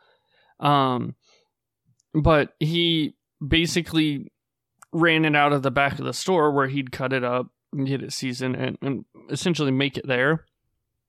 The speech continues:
and then sell it out the back. And, um, every time I g-, my dad would make a trip up to Earlham, he'd, he'd grab a bag and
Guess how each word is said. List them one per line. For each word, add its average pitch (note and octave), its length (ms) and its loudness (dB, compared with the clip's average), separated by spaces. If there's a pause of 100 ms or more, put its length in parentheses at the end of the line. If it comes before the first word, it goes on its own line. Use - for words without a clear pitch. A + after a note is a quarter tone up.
(420)
and D3+ 160 4
then C#3+ 180 4
sell C#3 440 0
it C#3 140 0 (380)
out C#3 220 -2
the C3+ 80 -6
back. B2 480 -4 (960)
And, D3 440 4
um, B2+ 680 2 (1200)
every D3+ 180 2
time C#3+ 200 -2
I C3+ 100 0
g-, B2 80 -6 (120)
my C#3+ 220 2
dad B2+ 220 2
would C3 100 -2
make C3 160 0
a B2+ 60 -6
trip B2 240 -6
up A#2+ 140 -8
to - 120 -10
Earlham, C#3+ 360 -2
he'd, B2 260 -6 (100)
he'd B2+ 300 -8
grab B2 280 -4
a A#2 40 -8
bag B2 420 -4
and A#2 300 -2